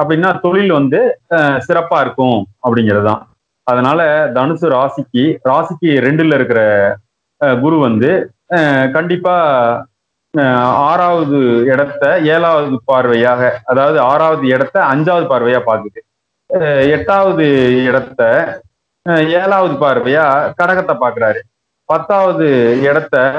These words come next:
ஒன்பதாவது பார்வையா பாக்குறாரு. அதனால ஆறு, எட்டு, பத்தாம் இடத்த பாக்குறதுங்கிறது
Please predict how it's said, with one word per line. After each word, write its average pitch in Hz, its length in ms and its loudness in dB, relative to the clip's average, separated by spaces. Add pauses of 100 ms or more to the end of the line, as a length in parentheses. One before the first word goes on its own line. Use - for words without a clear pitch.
(140)
ஒன்பதாவது 175 420 0
பார்வையா 127 400 0
பாக்குறாரு. 110 400 0
அதனால 135 380 0 (460)
ஆறு, 175 220 0
எட்டு, 147 240 -2 (100)
பத்தாம் 143 340 -2
இடத்த 120 160 -2 (100)
பாக்குறதுங்கிறது 120 680 -2